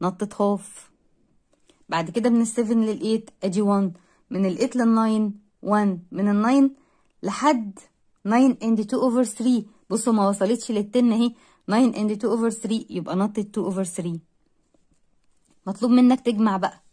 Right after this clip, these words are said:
تجمع دول، النطات دي كلها انت تجمعها. تمام؟ نروح نعملها على جنب هنا. هاخد الهول جنب بعضه على طول من وانا بكتب من الاول، وهاخد الفراكشنز جنب بعضها. معايا one plus one plus half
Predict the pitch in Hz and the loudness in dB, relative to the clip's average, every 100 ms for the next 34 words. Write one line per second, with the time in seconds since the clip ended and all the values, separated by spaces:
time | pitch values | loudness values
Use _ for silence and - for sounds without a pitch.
0 | _ 214 240 214 185 190 170 180 185 185 | _ 2 4 4 0 -4 -4 -6 -6 -4
1 | 226 214 220 196 226 208 202 170 170 165 | -4 -4 -6 -4 -4 -6 -8 -8 -6 -6
2 | 170 160 - _ _ _ 175 220 302 - | -8 -14 -16 _ _ _ -2 0 0 -4
3 | _ - 196 220 202 202 220 190 175 180 | _ -8 -4 -2 -2 -2 -2 -4 -4 -2
4 | 190 180 175 160 - _ _ 233 247 226 | -2 -2 -2 -4 -8 _ _ -4 0 0
5 | 202 233 254 226 220 202 247 226 208 175 | 0 0 0 0 0 0 0 0 -2 -2
6 | 185 233 226 214 233 233 240 - 196 196 | -2 -2 -2 0 -2 -2 -6 -8 -4 -4
7 | - 277 359 254 226 247 226 196 170 202 | -2 -2 -2 -2 -4 -4 -6 -6 -6 -6
8 | 226 - 190 170 170 170 160 151 147 147 | -6 -6 -6 -4 -4 -2 -2 -4 -6 -8
9 | - - _ _ - 165 185 190 175 165 | -14 -20 _ _ -6 -4 0 0 2 0
10 | 160 156 _ - 165 190 - 185 240 - | 0 -6 _ -14 -4 -4 -2 -2 0 -2
11 | _ _ _ _ _ _ - 196 202 - | _ _ _ _ _ _ -2 0 0 -6
12 | - _ _ _ - 196 202 330 | -12 _ _ _ -4 2 2 2